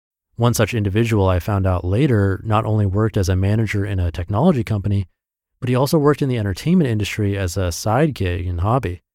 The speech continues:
As a result of his interest in technology and entertainment,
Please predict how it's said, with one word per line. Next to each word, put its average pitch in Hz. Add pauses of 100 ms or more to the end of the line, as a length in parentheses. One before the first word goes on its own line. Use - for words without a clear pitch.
(460)
As 104
a 107
result 117
of 113
his 107
interest 117
in 107
technology 110
and 98
entertainment, 104